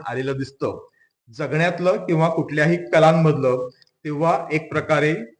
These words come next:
लोकसंस्कृतीकडनं, अनागर संस्कृतीकडनं उसनवारी केली जाते.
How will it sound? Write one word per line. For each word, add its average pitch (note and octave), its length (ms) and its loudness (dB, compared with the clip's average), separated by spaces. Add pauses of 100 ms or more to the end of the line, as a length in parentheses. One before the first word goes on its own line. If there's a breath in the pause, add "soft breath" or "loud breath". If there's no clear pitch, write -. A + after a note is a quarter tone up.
(400)
लोकसंस्कृतीकडनं, D3+ 1300 -4
अनागर E3+ 380 0
संस्कृतीकडनं D3 760 -4
उसनवारी D3 600 -4
केली C#3 280 -4
जाते. G#2+ 380 0